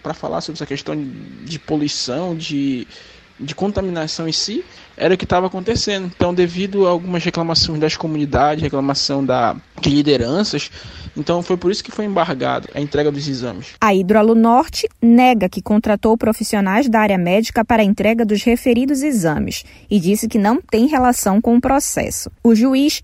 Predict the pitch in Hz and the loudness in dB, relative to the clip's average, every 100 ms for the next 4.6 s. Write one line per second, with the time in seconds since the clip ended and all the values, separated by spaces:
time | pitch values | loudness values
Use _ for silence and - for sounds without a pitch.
0 | _ 262 277 240 262 262 285 277 320 - | _ 0 2 4 4 2 0 0 -2 0
1 | 220 220 190 170 - - 220 220 349 370 | 2 4 2 -2 -2 2 4 4 2 0
2 | 302 302 320 302 220 226 247 - 233 226 | 2 0 0 2 4 4 2 0 0 0
3 | - 262 240 254 254 233 247 254 247 247 | 2 2 4 2 4 4 4 2 2 2
4 | 277 190 160 131 - - | 0 0 0 0 -4 -8